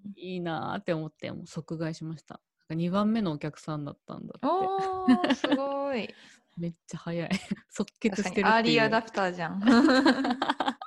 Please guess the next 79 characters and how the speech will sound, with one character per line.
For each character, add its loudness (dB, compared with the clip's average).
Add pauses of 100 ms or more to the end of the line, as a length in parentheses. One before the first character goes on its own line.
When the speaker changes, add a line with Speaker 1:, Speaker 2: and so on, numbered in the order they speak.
(140)
Speaker 2:
超 0
ア 2
ー -4
リ -4
ー -2
ア -4
ダ -4
プ -20
タ -16 (800)
ー。 -18 (560)
Speaker 1:
そ -2
う。 -20
で、 -8
こ -6
の -2
ね、 -2 (360)
飾 -2
り -2
た 0
い 2
ん 0
だ -2
け -4
ど、 -8 (160)
う -14
ち -6
壁 -2
に -4
い -2
ろ 0
い 0
ろ -2
刺 -4
す -10
の -4
禁 -4
止 -8
だ -4
か -10
ら。 -6
Speaker 2:
あ、 0
そ 2
う 0
な 0
ん 0
だ。 -4 (220)
Speaker 1:
な 0
ん -2
か -2
作 -4
っ -12
て -14
そ -8
こ -4
に -2
飾 -4
ら -2
な -2
い -6
と -6
い -10
け -6
な -4
い -6
か -6
ら、 -4
ま -2
だ -4
ね、 -8
飾 -8
れ -4
て -6
な -4
い -6
ん -8
で -10
す -20
け -18
ど。 -16